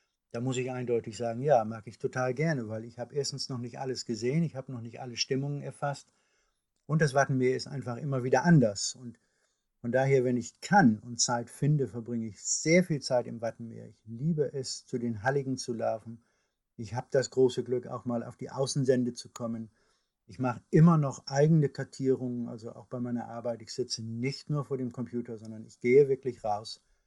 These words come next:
Und natürlich auch ganz gezielt zum Fotografieren, weil damit, glaube ich, kann ich einfach andere Leute auch begeistern. Und von daher habe ich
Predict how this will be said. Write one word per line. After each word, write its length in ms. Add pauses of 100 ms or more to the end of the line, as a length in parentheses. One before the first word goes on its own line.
(540)
Und 240
natürlich 480
auch 200
ganz 240
gezielt 420
zum 140
Fotografieren, 880
weil 260 (680)
damit, 520 (320)
glaube 260
ich, 120
kann 160
ich 160
einfach 340
andere 320
Leute 380
auch 80
begeistern. 580
Und 100
von 140
daher 320
habe 180
ich 200